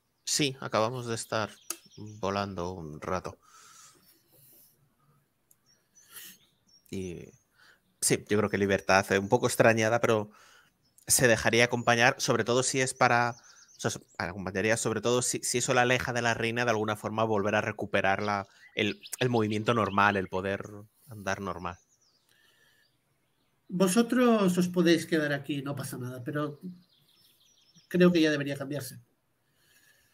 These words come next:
Speaker 2: Eh, vamos a partir un poco la escena. Quiero preguntar si los compañeros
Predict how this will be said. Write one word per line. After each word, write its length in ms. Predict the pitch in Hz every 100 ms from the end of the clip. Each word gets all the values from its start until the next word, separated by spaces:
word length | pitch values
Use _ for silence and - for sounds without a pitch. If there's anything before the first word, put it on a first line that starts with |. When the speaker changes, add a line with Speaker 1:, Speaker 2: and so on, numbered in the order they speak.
| _ _ _ _ _ _ _ _ _ _ _ _ - _ - - - - _ _ _ _ _ _ _
Speaker 2:
Eh, 1000 | 196 190 175 170 160 160 160 156 151 151 _ _ _ _ _ _ _ _ _ _ _ _ _ _ _
vamos 320 | 196 214 254
a 380 | 262 202 180 -
partir 260 | 180 175 175
un 80 | 165
poco 320 | 180 156 143
la 100 | 135
escena. 340 | - 180 156 - - _ _ _ _ _ _ - _
Quiero 220 | - 196
preguntar 360 | 220 202 185 180
si 440 | - 180 160 151
los 180 | 147 147
compañeros 800 | - 156 147 147 170 180 180 -